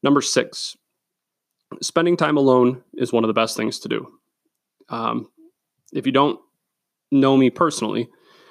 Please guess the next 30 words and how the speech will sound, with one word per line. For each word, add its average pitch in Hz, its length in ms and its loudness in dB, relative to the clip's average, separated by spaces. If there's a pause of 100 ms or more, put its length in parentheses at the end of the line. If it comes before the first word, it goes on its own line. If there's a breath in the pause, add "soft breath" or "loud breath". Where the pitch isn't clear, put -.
(120 soft breath)
I 120 100 -4
am 120 340 0 (480)
pretty 170 160 0
much 147 220 0
one 151 140 2
hundred 151 180 -2
percent 135 240 0
the 131 80 -4
definition 120 460 0
of 110 60 -2
a 113 40 0
loner. 117 460 -2 (640)
I 123 100 -2
have 113 480 -4 (440)
a 139 140 0
phenomenal 131 500 0
circle 120 320 0
of 113 80 -2
friends. 113 460 -6 (260)
Uh, 110 300 -8
I - 60 -6
have 117 180 -2
an 117 80 0
awesome 117 340 0
family. 113 440 -6 (200)
I 123 120 -4
have 113 340 -2
a 117 160 -4
great 123 320 -2
fiance. 117 500 -4